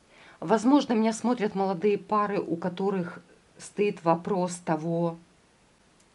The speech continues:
быть в этом году родителями или не быть. И, скорее всего, вы планируете зачатие. Но по правосудию я вижу, что вы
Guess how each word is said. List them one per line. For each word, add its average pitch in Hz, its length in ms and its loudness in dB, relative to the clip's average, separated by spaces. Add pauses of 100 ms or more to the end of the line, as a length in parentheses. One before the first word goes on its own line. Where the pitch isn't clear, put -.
(200)
быть 190 380 0
в 208 40 -2
этом 233 280 2
году 214 420 2
родителями 170 1000 -2
или 143 500 -6
не 143 200 -4
быть. 170 400 -4 (1400)
И, 196 60 -4
скорее 214 340 0
всего, 202 460 -2
вы 190 180 0
планируете 175 720 -2
зачатие. 147 800 -8 (1200)
Но 220 280 -2
по 262 120 4
правосудию 196 1000 0 (880)
я 220 140 8
вижу, 196 240 2
что 196 200 -4
вы 185 380 2